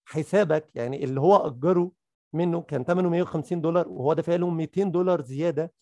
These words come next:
تحس أنا، يعني حتى أنا ما كنتش باصص لها بصة طبقية،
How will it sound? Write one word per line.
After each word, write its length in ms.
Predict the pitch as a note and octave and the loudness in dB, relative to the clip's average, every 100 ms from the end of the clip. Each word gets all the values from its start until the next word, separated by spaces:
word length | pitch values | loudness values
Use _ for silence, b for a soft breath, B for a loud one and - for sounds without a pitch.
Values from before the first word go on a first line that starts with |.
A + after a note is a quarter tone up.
| _ _ _ _ _ - | _ _ _ _ _ -16
تحس 340 | - G3+ G#3+ C#4+ | -4 -2 -2 -2
أنا، 280 | E3 F#3+ | 2 4
يعني 280 | - D3 C#3 | 4 0 0
حتى 280 | C3+ E3+ F3+ | -2 0 2
أنا 100 | E3+ | 2
ما 140 | D#3+ | 2
كنتش 380 | C#3+ F#3 F#3 C#3+ | 0 0 -2 -8
باصص 300 | C#3+ C#3+ - | -6 -6 2
لها 100 | F3 | 2
بصة 280 | E3+ F3 F3+ | 4 0 -2
طبقية، 540 | E3 C3+ - E3 F3+ | -2 -2 0 2 0